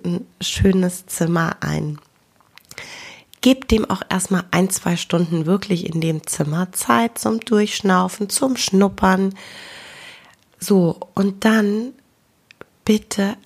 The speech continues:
arbeitet mit Gittertür. Bitte. Selbst wenn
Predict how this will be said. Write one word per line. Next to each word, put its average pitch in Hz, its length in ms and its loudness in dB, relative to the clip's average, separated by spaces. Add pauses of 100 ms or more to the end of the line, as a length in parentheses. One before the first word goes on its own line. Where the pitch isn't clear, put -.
arbeitet 175 800 2
mit - 240 -6
Gittertür. - 720 -6 (460)
Bitte. 170 400 -2 (1120)
Selbst - 800 0
wenn 165 320 0